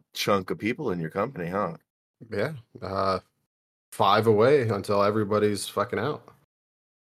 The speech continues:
Speaker 2: So office is on slow mode right now and just chilling. It's
Speaker 1: So you've been
Speaker 2: chilling.
Speaker 1: having fun at home, spending time with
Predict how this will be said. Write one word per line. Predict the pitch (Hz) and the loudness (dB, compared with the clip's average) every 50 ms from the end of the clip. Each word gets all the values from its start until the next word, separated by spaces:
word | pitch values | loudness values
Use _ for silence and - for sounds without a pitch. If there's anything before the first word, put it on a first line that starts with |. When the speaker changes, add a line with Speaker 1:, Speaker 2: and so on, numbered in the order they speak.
| _ - | _ -6
Speaker 2:
So | - 110 101 104 98 98 107 - | -2 0 2 2 2 0 0 2
office | 104 107 107 101 - 117 101 - - | 2 4 4 4 4 2 0 0 0
is | 104 95 | -2 2
on | 104 107 104 104 104 104 101 98 101 - - | 2 4 4 4 4 4 2 0 -4 -6 -6
slow | - - - - 110 104 101 107 113 120 117 117 - | -8 -8 -6 -4 -2 0 2 2 2 0 -2 -4 -8
mode | 113 113 117 120 123 127 120 | -4 0 2 2 2 2 0
right | 123 127 131 | -2 -4 -4
now | 131 143 151 165 180 160 | -6 -6 -8 -8 -8 -8
and | 113 98 95 - _ _ _ _ - - - _ _ _ _ _ _ _ _ _ _ _ _ - | -8 -8 -8 -10 _ _ _ _ -20 -20 -20 _ _ _ _ _ _ _ _ _ _ _ _ -12
just | 117 113 - - _ - | -10 -10 -10 -10 _ -12
chilling. | - - - 120 131 143 143 135 123 120 - _ - | -12 -10 -10 -10 -10 -10 -12 -12 -14 -16 -18 _ -12
It's | 120 - | -4 2
Speaker 1:
So | 120 | 4
you've | 117 120 127 | 4 6 6
been | 135 | 4
Speaker 2:
chilling. | 127 127 | 4 2
Speaker 1:
having | 123 117 | 2 0
fun | - - - 117 117 120 | -2 2 4 4 6 6
at | 123 131 127 | 6 4 4
home, | 120 110 107 104 104 104 101 - | 4 6 6 6 4 4 0 -4
spending | - - 107 101 101 | -4 -2 0 0 0
time | - 107 98 101 101 101 | 2 2 4 4 4 2
with | 101 101 90 - | 0 -2 -2 -4